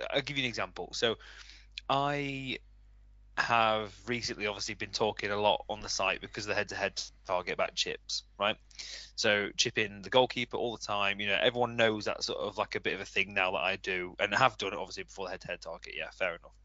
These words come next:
So I played Sofa the other day in a head-to-head, and I was going through on goal,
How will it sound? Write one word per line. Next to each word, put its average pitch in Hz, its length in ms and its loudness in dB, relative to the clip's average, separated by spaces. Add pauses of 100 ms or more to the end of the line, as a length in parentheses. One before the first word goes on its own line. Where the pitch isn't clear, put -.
(600)
So 127 120 2
I 123 40 8
played 180 260 4
Sofa 131 300 4
the 101 100 -6
other 95 120 -8
day 101 140 0
in 92 80 -6
a 90 40 -8
head-to-head, 95 600 -4
and 104 180 0
I 104 60 2
was 107 140 -2
going 139 280 4
through 117 340 4
on 98 120 -4
goal, 85 360 0